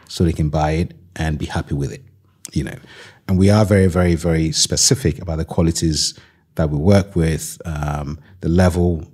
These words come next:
of, of, of, um, the quality in our clothing. So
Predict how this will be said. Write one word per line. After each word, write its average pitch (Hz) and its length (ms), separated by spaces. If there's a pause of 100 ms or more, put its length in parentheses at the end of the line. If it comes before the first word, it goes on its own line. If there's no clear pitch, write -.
of, - 600
of, 87 220
of, - 640
um, 76 420 (140)
the - 140
quality 87 360
in 82 60
our 78 120
clothing. 98 460 (540)
So 107 460